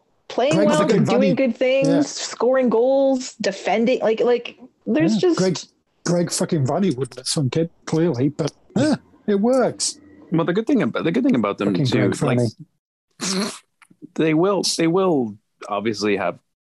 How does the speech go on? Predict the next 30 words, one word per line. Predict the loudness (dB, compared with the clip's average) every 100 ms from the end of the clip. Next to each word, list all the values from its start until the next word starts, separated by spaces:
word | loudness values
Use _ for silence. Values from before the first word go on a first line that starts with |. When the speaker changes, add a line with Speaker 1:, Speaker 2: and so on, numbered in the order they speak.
| _ _ _ -6
Speaker 3:
some | -4 -2
hard | -4 -4
times | -4 -4 -4
probably | -4 -4 -2 -4
in | -4 -4 -2
a, | -2
with | -2 -2
the |
youth | -2 -2 0
movement. | 0 0 -2
It's | -2
inevitable, | -2 -4 -6 -4 -4
but | -4 -6 -10 -4
Speaker 1:
Of | 0
Speaker 3:
they're | 2
not | 2 0
Speaker 1:
course. | -2
Speaker 3:
like, | -4 -4 _ _ _ -20 _ -6
but | -6 -8 _ _
the, | -6 -4 -4 -4
the | -4
good | -2 0
thing | 0
about | 0 0
watching | -2 -2 -2
them | 0
now | 0 0 -2
is | -4 -6
they | -4 -2
have, | -2 -2 -2 -4